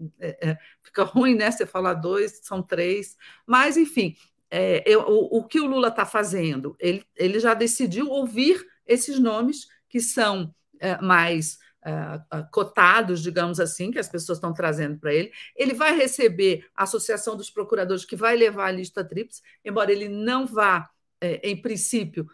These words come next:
seguir a lista tríplice, mas ele, ele, ele terá a gentileza de receber a lista.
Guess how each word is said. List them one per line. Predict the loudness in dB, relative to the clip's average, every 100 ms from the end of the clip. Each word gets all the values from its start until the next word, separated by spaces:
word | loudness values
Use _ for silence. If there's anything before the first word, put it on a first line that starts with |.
| _
seguir | -8 -6 -6 -4 -4 -4 -4
a | -4
lista | -4 -6 -6
tríplice, | -6 -4 -6 -8 -12 -12 -14 _ _
mas | -2 -2 2
ele, | 2 2 -4 -2
ele, | -2 -2 -6
ele | -4 -2 0 0 -2 -4 -10 0
terá | 6 6 6
a | 2
gentileza | 0 -2 -2 2 2 0 -2
de | -8
receber | -6 -6 -4 -6 -4 -4 -6 -8 -20 _
a | 0
lista. | 0 0 -2 -4 -4 -4